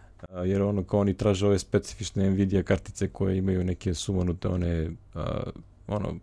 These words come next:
processing delove ba-, baš namenjene za to što njima treba, a ovo što prodaje Apple to nema. Zato što su realno tri godine stare mašine. <laughs> Mislim, ono,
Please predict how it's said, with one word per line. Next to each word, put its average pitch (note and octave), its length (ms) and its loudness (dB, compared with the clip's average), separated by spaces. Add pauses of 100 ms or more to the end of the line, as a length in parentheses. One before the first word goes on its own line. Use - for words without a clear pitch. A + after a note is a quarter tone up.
(120)
processing F#2+ 460 -2
delove F#2 300 2
ba-, F#2 220 2
baš F#2+ 300 0
namenjene F2+ 360 0
za E2+ 100 -6
to F#2+ 120 -4
što - 160 -6
njima F#2 200 2
treba, E2+ 320 2 (440)
a F2 160 -2
ovo F#2 160 0
što - 160 -8
prodaje F#2+ 420 4
Apple F#2+ 200 0
to G2+ 180 2
nema. F#2+ 260 4 (800)
Zato D#2+ 140 -6
što - 220 -6
su F2+ 120 -2
realno E2 220 2
tri F2 180 0
godine F2 260 2
stare F2+ 220 2
mašine. F#2 360 2 (480)
<laughs> - 760 -8
Mislim, A2 360 2
ono, G2+ 160 2